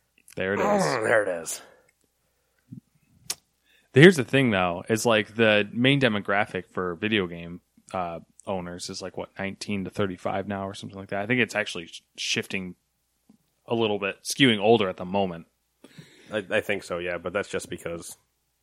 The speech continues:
Speaker 2: we who grew up with them are now
Speaker 1: Yeah.
Speaker 2: that old.
Speaker 1: There's so many good games out that, like, I feel like we're getting to the point where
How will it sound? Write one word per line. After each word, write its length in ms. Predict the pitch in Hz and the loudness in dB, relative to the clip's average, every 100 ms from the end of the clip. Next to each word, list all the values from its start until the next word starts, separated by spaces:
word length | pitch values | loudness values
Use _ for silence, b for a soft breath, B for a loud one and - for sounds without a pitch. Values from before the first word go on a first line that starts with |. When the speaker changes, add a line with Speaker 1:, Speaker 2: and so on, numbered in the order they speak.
| - | -14
Speaker 2:
we 280 | 98 104 101 | -6 0 0
who 120 | 95 | -2
grew 240 | 87 92 92 | -6 -4 -4
up 100 | 82 | -4
with 140 | 85 | -8
them 240 | 85 85 87 | -10 -12 -14
are 100 | 87 | -12
now 140 | 90 117 | 0 4
Speaker 1:
Yeah. 240 | 85 73 - - - | 4 2 -12 -16 -8
Speaker 2:
that 160 | 95 90 | -6 -2
old. 200 | 90 - _ - _ | -4 -6 _ -20 _
Speaker 1:
There's 280 | 135 135 120 | 8 8 8
so 220 | - 147 151 | 8 8 8
many 260 | 147 131 | 6 4
good 240 | 113 113 104 | 4 2 2
games 380 | 98 107 113 | 0 0 0
out 280 | 101 92 92 | 0 -2 -2
that, 200 | 95 92 | -4 -2
like, 440 | 104 95 92 - _ _ - | 0 0 -2 -10 _ _ -2
I 100 | 110 | 0
feel 220 | 127 120 | 4 4
like 260 | 107 101 113 | 4 2 0
we're 120 | 104 | 0
getting 260 | 107 107 101 | 2 0 -2
to 120 | 104 | -6
the 80 | 98 | -4
point 380 | - 107 95 | 0 0 0
where 560 | 101 95 95 92 90 | 0 0 0 -2 -4